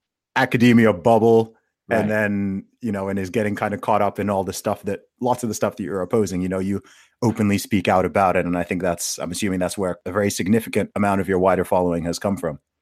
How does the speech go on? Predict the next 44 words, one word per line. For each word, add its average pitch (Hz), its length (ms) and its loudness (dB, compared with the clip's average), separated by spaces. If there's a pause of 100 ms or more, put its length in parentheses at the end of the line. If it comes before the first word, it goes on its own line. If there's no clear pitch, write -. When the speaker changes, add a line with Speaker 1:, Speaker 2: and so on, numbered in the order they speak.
(140)
Speaker 2:
Exactly. 123 560 2
And, 135 180 2
and 135 360 -4
frankly, 170 680 0 (200)
uh, 104 180 -2
th-, 85 280 -16 (180)
that, 104 340 2 (520)
you 120 80 2
know, 107 60 2
the 110 100 4
multiple 120 400 2
hats 117 400 -4
that 104 140 -4
I 95 140 0
wear 107 440 2
is 95 260 -8
really 139 500 0 (340)
something 113 540 -2
that 95 360 0 (220)
has 92 220 -6
been 107 180 -2
an 98 140 -6
indelible 104 460 0
part 104 260 2
of 92 140 -2
my 87 320 0 (120)
personhood 92 540 -2
since, - 320 -10
since 87 200 -8
as 87 120 -8
far 104 180 2
back 98 200 2
as 95 60 -6
I 92 80 0
can 92 140 -8
remember. 95 300 0
So 87 320 -4 (440)
if - 140 -4
I 101 100 4
think 101 260 -2
back, 107 240 2
for 98 200 -2
example, 95 460 -4
in 90 300 -6